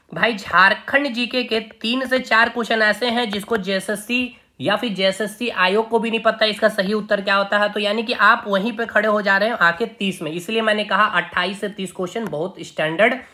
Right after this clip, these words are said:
आपका अटेम्प्ट होगा। अटेम्प्ट मतलब सही करना है इतना।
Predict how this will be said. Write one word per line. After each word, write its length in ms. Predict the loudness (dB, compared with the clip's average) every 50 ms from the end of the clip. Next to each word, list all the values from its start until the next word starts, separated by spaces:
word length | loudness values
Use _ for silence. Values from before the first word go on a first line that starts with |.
| _ _ _ _
आपका 320 | 2 2 2 2 4 2 4
अटेम्प्ट 460 | 4 4 2 2 0 -2 -2 0 -2
होगा। 460 | -2 -2 0 2 4 2 2 2 -2 -10 -20 -20 -20 -20 _ _ 2
अटेम्प्ट 500 | 2 2 2 2 2 2 2 2 0 0
मतलब 580 | -2 0 -2 -2 0 2 2 2 0 -2 -6 -14 _ -20
सही 460 | -20 -18 -6 -4 -2 0 2 2 0
करना 400 | 2 2 2 2 4 4 4 4
है 160 | 4 4 2
इतना। 420 | 2 -2 -2 0 0 0 0 -2